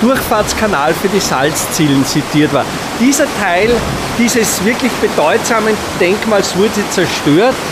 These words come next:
letztlich mit einer automatisch gesteuerten Klause, die ihre Funktion nicht gut erfüllt. Ich habe jetzt beobachtet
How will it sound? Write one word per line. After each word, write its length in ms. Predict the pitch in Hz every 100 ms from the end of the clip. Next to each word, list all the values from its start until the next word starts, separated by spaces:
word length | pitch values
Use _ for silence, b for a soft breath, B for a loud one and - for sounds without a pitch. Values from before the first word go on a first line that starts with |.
| - - 143 147
letztlich 640 | 175 214 - - 247 247 - - - - -
mit 140 | 185 208
einer 260 | 170 180
automatisch 720 | 160 170 196 151 160 - 196 -
gesteuerten 800 | 196 - 156 175 - 190 180 170
Klause, 500 | 131 147 175 202 180 - - -
die 80 | 190
ihre 240 | 170 175
Funktion 640 | 170 175 156 - 165 175 170
nicht 340 | 185 - -
gut 200 | 185 196 - - - - -
erfüllt. 420 | 170 - 196 208 - - - - - 285 220
Ich 180 | -
habe 200 | 196 208 233
jetzt 400 | 185 214 - - -
beobachtet 800 | 185 190 247 233 226 - 226